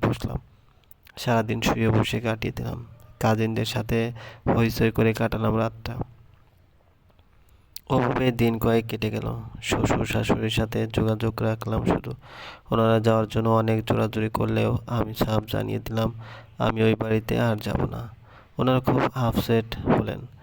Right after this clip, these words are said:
কিন্তু আমি তাদেরকে বোঝালাম যে তাদের পুত্র যদি আমাকে মেনে নিত তাহলে আমি অবশ্যই যেতাম।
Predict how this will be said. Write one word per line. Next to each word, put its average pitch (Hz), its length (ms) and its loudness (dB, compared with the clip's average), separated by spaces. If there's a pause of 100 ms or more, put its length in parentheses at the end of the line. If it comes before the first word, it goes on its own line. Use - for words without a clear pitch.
(340)
কিন্তু 127 240 0
আমি 113 380 2 (120)
তাদেরকে 110 360 0
বোঝালাম 110 500 0
যে 113 120 2
তাদের 110 440 2
পুত্র - 420 0
যদি 110 320 -4
আমাকে 113 460 0 (480)
মেনে 113 340 2
নিত 120 120 0 (340)
তাহলে 107 320 4
আমি 110 260 0
অবশ্যই 110 460 0
যেতাম। 107 340 -6